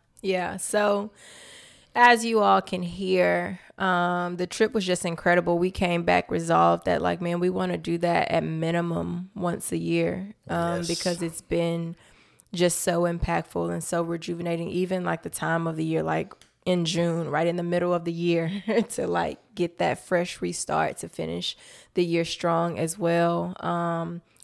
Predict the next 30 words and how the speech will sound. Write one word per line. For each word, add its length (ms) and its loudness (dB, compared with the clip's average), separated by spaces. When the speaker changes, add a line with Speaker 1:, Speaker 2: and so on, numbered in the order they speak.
Speaker 1:
I 100 6
work 260 4
for 180 2
a 40 0
Christian 380 -4
organization, 840 0
and 140 -2
so 400 0
they're 260 6
in 180 2
full 320 -2
support 520 0
of 100 -6
going 240 -2
and 120 -6
doing 240 -2
things 240 -4
like 180 -4
that. 180 -2
So 100 -4
I 80 0
was 120 -2
sharing 340 -4
pictures 380 -8
with 180 -8
them. 380 -2
So 340 6
it 100 8
was 160 6
just 240 -2